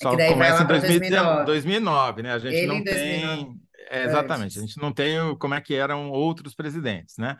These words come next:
Speaker 2: Mas a avaliação da figura do presidente já chegou a ser sessenta e nove em dois mil e dez, quando a Dilma foi eleita e o Lula tava com oitenta por cento de popularidade,
Speaker 1: Sim.
Speaker 2: né?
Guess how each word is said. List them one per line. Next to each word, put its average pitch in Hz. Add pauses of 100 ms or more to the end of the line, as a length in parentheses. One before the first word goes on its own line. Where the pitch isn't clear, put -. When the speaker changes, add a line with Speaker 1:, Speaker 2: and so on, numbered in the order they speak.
(520)
Speaker 2:
Mas 143
a 135
avaliação 147
da 143
figura 170
do 135
presidente 123
já 131
chegou 143
a 175
ser 175
sessenta 185
e 233
nove 147
em 117
dois 110
mil 113
e 104
dez, 113
quando 127
a 123
Dilma 113
foi 131
eleita 127
e 143
o 135
Lula 127
tava 127
com 123
oitenta 113
por -
cento 123
de 113
popularidade, 113
Speaker 1:
Sim. 76
Speaker 2:
né? 113